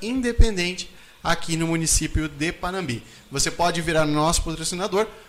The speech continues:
ou também pode ajudar-nos com o Apoie, que tem uma, um código, então, Q R na tela. Você pode aproximar o celular e fazer um depósito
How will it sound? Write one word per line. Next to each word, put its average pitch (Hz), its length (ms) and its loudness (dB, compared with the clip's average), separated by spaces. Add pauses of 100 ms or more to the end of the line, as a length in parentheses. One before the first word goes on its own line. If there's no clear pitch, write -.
ou 190 100 2
também 214 300 2
pode 196 600 2
ajudar-nos 160 760 -2 (320)
com 208 380 0
o 202 160 2
Apoie, 185 800 2
que 160 120 -10
tem 180 440 -2 (140)
uma, 180 300 0
um 170 140 0
código, 156 480 2
então, 147 340 2 (300)
Q 196 100 2
R 165 520 2 (200)
na 165 200 2
tela. 120 360 -2
Você 120 200 -2
pode 135 200 -4
aproximar 135 480 0
o 240 40 0
celular 175 520 2 (220)
e 175 100 -8
fazer 151 360 -6
um 151 80 -8
depósito 127 840 -4